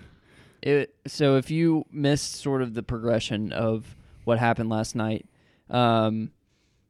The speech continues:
so the N B A has come out with a few things about the fans not uh, ba-, basically banning fans from the arenas. Uh, we're gonna continue with the season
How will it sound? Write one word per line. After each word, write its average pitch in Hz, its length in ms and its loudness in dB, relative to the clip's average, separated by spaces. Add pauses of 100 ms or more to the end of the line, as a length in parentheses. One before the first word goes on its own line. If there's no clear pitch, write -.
(100)
so 131 560 4
the 135 260 -2
N 160 80 0
B 185 120 4
A 185 80 6
has 165 120 2
come 151 160 2
out 147 160 4
with 135 120 0
a 123 40 -4
few 135 200 0
things 135 320 -2
about 120 440 2
the 117 80 -6
fans 127 440 -2
not 120 300 -2 (880)
uh, 113 560 0
ba-, 135 280 0
basically 151 300 0
banning 127 280 0
fans 123 420 -4
from 120 500 -2
the 127 160 -2
arenas. 120 680 -4 (400)
Uh, 117 280 2
we're 117 100 -2
gonna 123 180 -2
continue 135 460 -2
with 120 120 -2
the 120 80 -2
season 120 560 -2